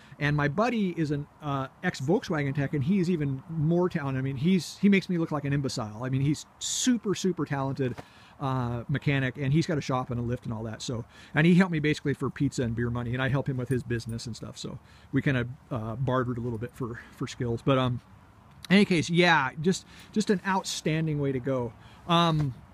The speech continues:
I also say that the people in the Volkswagen community helped me a lot. I, I, I picked their brains, and a lot of people helped me. Um, Carl Mullendor and Narlodius and various other people. I really owe them a lot 'cause they helped me with some of the details on this. Um, but yeah, there's,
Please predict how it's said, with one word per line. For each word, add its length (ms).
I 120
also 200
say 180
that 120
the 80
people 260
in 60
the 60
Volkswagen 420
community 260
helped 160
me 60
a 60
lot. 180
I, 160
I, 320
I 300
picked 180
their 160
brains, 380
and 100
a 40
lot 140
of 60
people 220
helped 180
me. 220
Um, 320
Carl 200
Mullendor 560
and 300
Narlodius 680
and 80
various 480
other 200
people. 360
I 80
really 400
owe 120
them 320
a 60
lot 220
'cause 100
they 160
helped 180
me 100
with 100
some 100
of 60
the 60
details 340
on 140
this. 280
Um, 280
but 300
yeah, 340
there's, 400